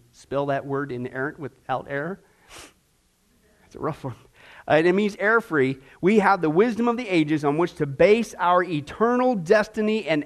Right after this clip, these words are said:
every decision of our lives. You talk about a comfort in a messed up world. No wonder Paul talks about, no wonder James talks about,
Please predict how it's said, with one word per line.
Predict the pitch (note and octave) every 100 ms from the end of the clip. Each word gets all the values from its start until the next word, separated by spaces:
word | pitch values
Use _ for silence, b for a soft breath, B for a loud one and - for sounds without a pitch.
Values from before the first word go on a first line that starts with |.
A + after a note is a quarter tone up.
| -
every | F#3+ G#3+ G#3 A3 A3+ A3+
decision | F3 C#3+ - - F3+ F3 E3+ F3
of | E3+ D3+ D3 D3
our | C3+ C3+
lives. | C#3 C3 B2+ B B
You | F#3+ A#3+
talk | C4+ G#3+ G3 G3
about | E3+ D3
a | E3
comfort | - E3+ E3+ F3+
in | - B2
a |
messed | A2 A#2+ C#3+ D3 -
up | C3+ -
world. | A2+ A2 - _ _ B B
No | A#3+ C4+
wonder | C#4+ C4
Paul | - A#3+ A3
talks | - F#3 -
about, | D#3+ A#2+
no | G#3+
wonder | C#4+ B3+
James | F#3 A3 A3
talks | - A3 G#3+ G#3
about, | F3 C#3 A2+